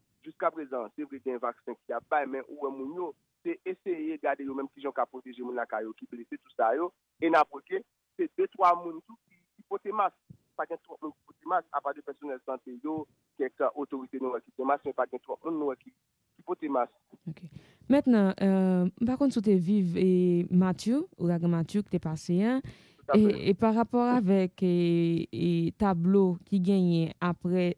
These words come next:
Speaker 2: et tremblement de terre ça, et après Mathieu, hein, qui, qui différence vous gagne?
Speaker 1: Moi, c'est Mathieu,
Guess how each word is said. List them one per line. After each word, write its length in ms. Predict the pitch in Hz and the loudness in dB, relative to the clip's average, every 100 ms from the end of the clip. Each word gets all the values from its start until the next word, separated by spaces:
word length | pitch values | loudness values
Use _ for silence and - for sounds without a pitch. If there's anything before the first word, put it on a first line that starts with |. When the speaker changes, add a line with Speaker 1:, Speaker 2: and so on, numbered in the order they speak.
| _ | _
Speaker 2:
et 100 | 175 | -4
tremblement 340 | 175 180 180 | 0 2 2
de 100 | 170 | 2
terre 200 | 156 160 | 0 -2
ça, 240 | 156 151 143 - - _ _ 185 | -2 -4 -8 -12 -20 _ _ 4
et 160 | 202 - | 4 4
après 420 | 190 - 185 196 | 0 0 2 4
Mathieu, 560 | 180 180 170 - 160 151 | 4 2 0 -2 0 0
hein, 200 | 151 - _ - | -2 -6 _ -6
qui, 240 | 311 311 | -2 -2
qui 160 | - 359 | -2 -4
différence 600 | 330 311 285 180 165 - | -2 0 2 4 2 2
vous 120 | 165 | 0
gagne? 500 | 147 139 - 170 - 180 _ _ _ _ _ _ _ _ _ _ _ _ _ - | 0 -4 -6 -6 -8 -14 _ _ _ _ _ _ _ _ _ _ _ _ _ -2
Speaker 1:
Moi, 200 | 151 180 | 2 4
c'est 100 | 175 | 4
Mathieu, 440 | 147 143 - - | 6 6 4 -4